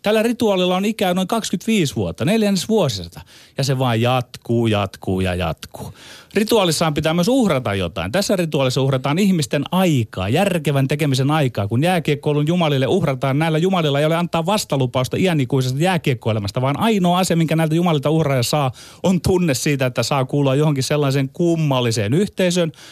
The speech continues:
joka seuraa, kun nuoret miehet hakkaavat kepeillään sekä toisiaan että mustaa kumilätkää kohti metallista häkkyrää, jossa on verkko. Kummallista. Ja lopuksi eräänlaisena urheiluymmärryksen maisteriohjelman täkynä valppaimmille Maistiainen.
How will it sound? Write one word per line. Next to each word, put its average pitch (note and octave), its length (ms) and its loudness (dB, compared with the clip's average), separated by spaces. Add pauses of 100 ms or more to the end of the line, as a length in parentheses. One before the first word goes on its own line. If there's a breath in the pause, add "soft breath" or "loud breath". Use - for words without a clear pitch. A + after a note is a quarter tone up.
(140 loud breath)
joka G3 160 0
seuraa, E3+ 600 2 (340 loud breath)
kun F#3 240 0 (340 soft breath)
nuoret A3 440 0
miehet F#3+ 300 0
hakkaavat F3 540 -2
kepeillään D#3 580 0
sekä C#3 240 -2
toisiaan G3 640 0
että G#3 140 -4
mustaa G#3+ 380 0
kumilätkää E3 520 0
kohti E3 240 -2
metallista E3+ 420 0
häkkyrää, F3 440 0
jossa F3 240 0
on E3+ 80 -2
verkko. D#3+ 420 -2 (580)
Kummallista. C3+ 600 -2 (460 soft breath)
Ja C3 60 0
lopuksi F#3 440 0
eräänlaisena D#3+ 460 2
urheiluymmärryksen C#3+ 680 0
maisteriohjelman D3+ 760 0
täkynä E3 520 0
valppaimmille D#3 760 0 (220)
Maistiainen. A2+ 640 -4